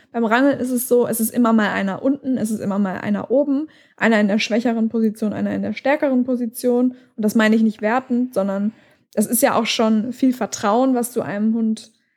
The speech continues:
einem anderen Hund oder einem Menschen, ähm, entgegenbringst, wenn du dich auf den Rücken wirfst und sagst, „Komm hier, komm auf mich drauf.“ Wenn der andere den natürlich umwirft, kann das auch Spiel sein, muss man halt gucken, ne, ob das gegen den Willen passiert oder nicht.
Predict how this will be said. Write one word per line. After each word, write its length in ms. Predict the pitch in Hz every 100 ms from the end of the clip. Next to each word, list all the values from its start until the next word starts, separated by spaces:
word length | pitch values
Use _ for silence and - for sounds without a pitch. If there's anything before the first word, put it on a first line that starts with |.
| _ _ _ _ _
einem 180 | 208 202
anderen 260 | 220 233
Hund 260 | 233 220 214
oder 160 | 202 185
einem 240 | 208 202
Menschen, 600 | 208 226 233 220 220 214 -
ähm, 540 | 196 202 208 208 208 -
entgegenbringst, 760 | - 214 214 269 269 240 247 247
wenn 80 | 226
du 80 | 226
dich 160 | 233
auf 60 | 214
den 80 | 233
Rücken 240 | 240 220
wirfst 420 | 185 190 - -
und 100 | - 202
sagst, 260 | 196 -
„Komm 240 | - 220 220
hier, 360 | 240 202 185 - _
komm 180 | 254 233
auf 160 | 196
mich 180 | 220 220
drauf.“ 380 | 202 214 185 196 _ _ _ _ _
Wenn 180 | 214 233
der 160 | -
andere 320 | 202 294 294
den 140 | 269 254
natürlich 500 | 240 220 233 220 -
umwirft, 720 | 311 381 262 269 359 - - _
kann 160 | - 226
das 140 | 220 214
auch 200 | - -
Spiel 360 | - 294 311
sein, 300 | 294 302 311
muss 160 | 262 262
man 160 | 262 233
halt 180 | 226 -
gucken, 340 | 240 196 190
ne, 140 | 220
ob 100 | - -
das 140 | 202
gegen 220 | 240 254 247
den 160 | 233
Willen 200 | 233 240
passiert 460 | 240 220 - 233 226
oder 160 | 185 196
nicht. 280 | 240 349